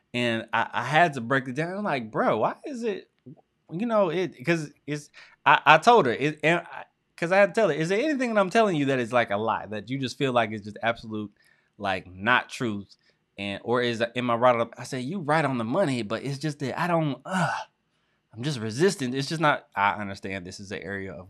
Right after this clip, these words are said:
growth for you. And so there are so many people out there who, not necessarily that are in coaching, that are coaching with, that are with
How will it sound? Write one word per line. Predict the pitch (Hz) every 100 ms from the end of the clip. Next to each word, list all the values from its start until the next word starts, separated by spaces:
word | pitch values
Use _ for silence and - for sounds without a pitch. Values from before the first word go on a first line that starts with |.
| _
growth | 104 95 92
for | - 80
you. | 52 50 _ - - - _
And | 117 117
so | 113 123 117 110 110 _ - _ -
there | 139 170 175 175 131
are | 135 127
so | - - 165
many | 190 170 156
people | 160 151 120
out | 104 110
there | 110 92 87 - _ _ _ _ _ _ - -
who, | 131 123 117 110 104 104 _ _
not | 113 180 262
necessarily | 240 208 185 233 202 175 151 _ _
that | 131 151
are | 143
in | 147 180
coaching, | - 180 180 170
that | 139
are | 123
coaching | - 156 156 139 123
with, | 147 151 -
that | 127 120
are | 117 110
with | 104 131 143